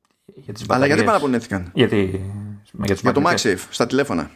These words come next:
Speaker 1: Οκ.
Speaker 2: Γιατί παραπονέθηκαν; Όχι επειδή τους ενοχλήσε το τηλέφωνο. Αλλά λέει, "Εμείς το θέλαμε για τα, για τα MacBook.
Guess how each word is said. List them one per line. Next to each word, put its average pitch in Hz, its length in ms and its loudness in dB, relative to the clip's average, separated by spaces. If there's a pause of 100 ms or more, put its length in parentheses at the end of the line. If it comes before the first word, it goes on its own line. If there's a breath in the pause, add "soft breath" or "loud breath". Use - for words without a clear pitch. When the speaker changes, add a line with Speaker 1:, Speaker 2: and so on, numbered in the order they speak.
(1040)
Speaker 1:
Οκ. - 180 -10
Speaker 2:
Γιατί 170 200 2
παραπονέθηκαν; 139 520 2
Όχι 170 140 2
επειδή 254 160 2
τους 233 100 0
ενοχλήσε 156 320 2
το 123 60 -2
τηλέφωνο. 107 480 0 (400)
Αλλά 104 160 -6
λέει, 156 180 0 (200 loud breath)
"Εμείς 165 400 0
το 202 120 0
θέλαμε 226 380 2
για 226 120 2
τα, 202 360 2
για 190 100 2
τα 190 160 4
MacBook. 185 380 -4